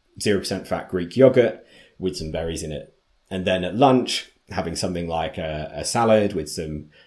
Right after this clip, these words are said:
some tuna on it, and then for dinner having, you know, you can have bolognese made with corn or wa-, made with, with beef mince, with, like, five percent beef mince, so it's low fat, low calorie, but high in protein.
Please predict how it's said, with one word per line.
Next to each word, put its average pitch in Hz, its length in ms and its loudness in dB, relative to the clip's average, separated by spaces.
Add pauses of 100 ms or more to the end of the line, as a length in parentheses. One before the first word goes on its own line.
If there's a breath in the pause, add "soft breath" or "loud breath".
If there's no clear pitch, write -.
some - 160 -8
tuna 107 320 4
on 95 120 0
it, 90 140 -6
and 87 160 -6
then 82 140 -6
for 87 120 -10
dinner 82 320 -4
having, 78 540 -8 (840)
you - 140 -10
know, 76 60 -8
you 76 100 -10
can 90 100 -10
have - 80 -12
bolognese 80 600 -6
made 73 180 -6
with 71 160 -10
corn 78 360 -6
or 73 120 -10
wa-, 76 220 -8
made 80 260 -8
with, 76 220 -10 (580 loud breath)
with - 220 -2
beef 107 240 0
mince, 71 380 -8
with, 85 200 -6
like, 76 140 -6
five 85 220 -6
percent 76 280 -6
beef 80 200 -8
mince, 71 220 -12
so - 60 -10
it's - 120 -12
low 76 220 -6
fat, 76 260 -10
low 78 160 -6
calorie, 82 340 -6
but 71 420 -10
high 95 200 -2
in 78 120 -8
protein. 78 540 -6